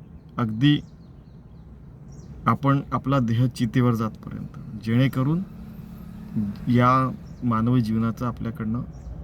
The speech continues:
सार्थक होईल. आणि हाच मनाचा प्रत्येक श्लोक आहे, की मानवी जीवनाचं सार्थक व्हावं, प्रत्येक जीवनाचं, प्रत्येक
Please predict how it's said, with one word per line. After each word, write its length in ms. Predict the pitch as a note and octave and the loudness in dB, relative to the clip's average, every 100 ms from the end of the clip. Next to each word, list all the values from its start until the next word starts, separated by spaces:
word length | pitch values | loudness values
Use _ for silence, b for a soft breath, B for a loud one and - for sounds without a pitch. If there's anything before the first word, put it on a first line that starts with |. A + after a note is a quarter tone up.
| - - - - - - | -12 -12 -12 -12 -12 -10
सार्थक 640 | - - A#2+ A2+ - A2+ - | -8 0 0 0 -2 -4 -4
होईल. 180 | - - - - - - - - - - - - | -8 -8 -8 -8 -8 -8 -8 -6 -6 -6 -4 0
आणि 120 | B2 A2+ | 2 2
हाच 600 | - - E3 F3+ - - - - - - - - | 2 4 4 4 0 -2 -4 -4 -6 -6 -6 0
मनाचा 380 | C3+ C3 C3+ C#3 | 2 4 2 0
प्रत्येक 480 | - B2 - C3+ A2 | -2 -2 -2 -2 -2
श्लोक 260 | - C3 | -4 -4
आहे, 220 | A#2+ - A#2+ | -4 -4 -4
की 180 | B2 | 0
मानवी 360 | A2+ A2 C#3 D3+ | 0 2 4 4
जीवनाचं 440 | A#2+ A2+ A#2+ A#2 | 2 0 0 -2
सार्थक 580 | C#3 - G#2+ - A#2+ - | -4 -2 -2 -4 -6 -6
व्हावं, 500 | G#2+ - - - - | -8 -8 -10 -10 -6
प्रत्येक 440 | - E3 - A3+ G#3+ | 2 2 2 2 4
जीवनाचं, 560 | C#3 D3+ C3+ A#2+ - | 6 6 6 2 -2
प्रत्येक 680 | A#2+ C#3+ C3 - - - D#3 | -4 -4 -4 -6 -6 0 2